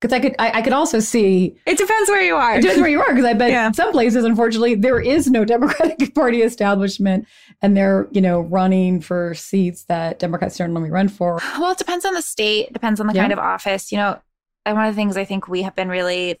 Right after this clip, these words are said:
Speaker 2: thoughtful about is working in primaries and acknowledging that when you're working in a primary, you're going up against an establishment. And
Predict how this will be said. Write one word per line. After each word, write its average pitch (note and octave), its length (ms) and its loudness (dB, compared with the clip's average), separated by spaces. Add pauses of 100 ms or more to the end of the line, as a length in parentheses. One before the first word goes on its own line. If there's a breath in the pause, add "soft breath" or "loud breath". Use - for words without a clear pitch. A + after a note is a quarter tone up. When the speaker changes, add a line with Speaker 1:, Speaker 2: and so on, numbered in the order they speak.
Speaker 2:
thoughtful F3+ 300 -4
about E3+ 200 -2
is D#3+ 120 -6
working E3+ 240 -8
in E3+ 140 -8
primaries F#3+ 560 -4
and F#3 140 -4
acknowledging E3 440 -6
that D#3+ 60 -12
when D#3+ 100 -8
you're E3 80 -8
working E3+ 220 -8
in E3+ 40 -8
a E3+ 60 -8
primary, E3+ 360 -6
you're E3 100 -4
going D#3+ 260 -6
up - 160 -10
against D#3+ 340 -8
an F3 40 -10
establishment. F3+ 640 -6 (100)
And F#3+ 480 -2